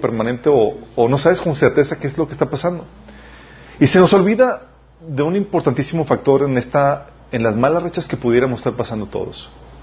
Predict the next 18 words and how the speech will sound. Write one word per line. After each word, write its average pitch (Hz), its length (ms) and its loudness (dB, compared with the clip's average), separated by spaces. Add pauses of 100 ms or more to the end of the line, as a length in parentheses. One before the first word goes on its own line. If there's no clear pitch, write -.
(1200)
que 107 100 -2
muy 139 220 2
bien 165 180 -2
pudiera 135 380 2
ser 135 160 -4
producto 123 320 0
de 117 80 2
disciplina 98 420 -6
divina. 78 300 -8 (2000)
Y 139 60 8
es 151 80 6
un 190 60 2
factor 180 240 4
que 160 100 -6
se 160 100 0
nos 147 120 0
olvida, 151 320 2
chicos. - 440 -14